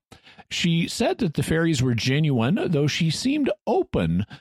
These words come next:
to the possibility that the fairies had been thought forms and that she and Francis projected ra-, projected them rather than them being objectively real beings. In nineteen seventy-one, the B B C program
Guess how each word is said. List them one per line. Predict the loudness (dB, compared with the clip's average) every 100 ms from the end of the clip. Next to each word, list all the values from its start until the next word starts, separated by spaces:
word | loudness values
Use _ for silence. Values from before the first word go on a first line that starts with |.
| _
to | -2
the | -2
possibility | 0 0 0 0 0 0 2 2
that | 0 0
the | -2
fairies | -2 0 0 2 0
had | 0 0 0
been | 0
thought | -2 -2 -2 -2
forms | -4 -4 -2 -4 -8 -12 -16 -14 -4
and | 0 2 2
that | 0 -2
she | -2 0
and | 0
Francis | 0 0 0 -2 -2
projected | -2 -2 0 -2 0 -2 0 0
ra-, | 0 0 -2 _ -6
projected | -2 0 0 -2
them | 0 2 2
rather | 2 2 2
than | 2 0 -2 _ _ _
them | -2 0
being | 0 0 -2 -4
objectively | -2 0 -2 0 0 0 -2 -2 0
real | 0 0 0
beings. | -2 -2 -2 -4 -10 -18 -20 _ _ _ _ _ _ _
In | 0 0 0
nineteen | 0 0 0 0
seventy-one, | 0 0 2 2 2 2 2 0 0
the | 0 0
B | 0 0
B | 0 0
C | 0 -2
program | 0 0 0 2 0